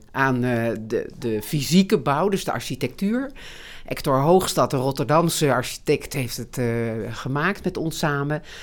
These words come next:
Maar het gaat ook over de figuurlijke kant, de visie die we hebben. Dus dat betekent dat wij naast gewone klaslokalen, die je ook gewoon nodig hebt, eh, studielabs hebben gebouwd. En studielabs zijn eigenlijk ruimtes die,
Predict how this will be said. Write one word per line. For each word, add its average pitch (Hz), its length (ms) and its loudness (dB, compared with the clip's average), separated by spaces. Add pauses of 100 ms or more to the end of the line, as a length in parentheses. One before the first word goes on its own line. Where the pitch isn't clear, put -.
(320)
Maar 151 280 8
het - 100 0
gaat - 260 2
ook 202 480 4
over 135 300 0
de 139 180 2
figuurlijke 190 760 2
kant, 123 380 -2
de 127 80 -2
visie 185 380 0
die 127 140 0
we 120 80 0
hebben. 107 380 -6 (380)
Dus - 140 -10
dat 143 120 -4
betekent 151 400 2
dat 139 160 -2
wij 127 140 2
naast 156 360 2
gewone 147 460 6
klaslokalen, 117 920 0 (200)
die 123 180 -2
je 127 100 2
ook - 180 -2
gewoon 120 180 -2
nodig 123 360 0
hebt, 117 300 -8 (340)
eh, - 100 -6
studielabs 208 720 0
hebben 185 220 0
gebouwd. 190 460 2
En 143 160 -4
studielabs 170 520 0
zijn 151 120 -2
eigenlijk 135 400 -2
ruimtes 135 640 0
die, 139 360 -4